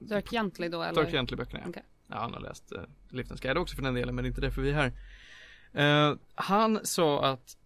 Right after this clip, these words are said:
Speaker 2: det är många som har varit lite upprörda över den här serien som har läst böckerna för att de diffar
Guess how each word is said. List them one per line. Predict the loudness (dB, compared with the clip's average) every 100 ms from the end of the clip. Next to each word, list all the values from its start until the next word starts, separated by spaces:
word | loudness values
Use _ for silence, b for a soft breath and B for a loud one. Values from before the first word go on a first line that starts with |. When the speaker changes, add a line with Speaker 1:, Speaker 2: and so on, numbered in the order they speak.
| -12
Speaker 2:
det | -2 0 2 2 0
är | 0
många | 0 2 0
som | -2 -2
har | 0
varit | 2 2 0
lite | -4 -2
upprörda | -2 -2 2 4 4 2
över | 2 2 4 4 2 0
den | -2 0
här | 0
serien | 2 2 2
som | 2 2
har | 2
läst | 2 0
böckerna | -2 -4 -6
för | -6
att | -4
de | -4 -4
diffar | -6 -8 -6 -2 0 -2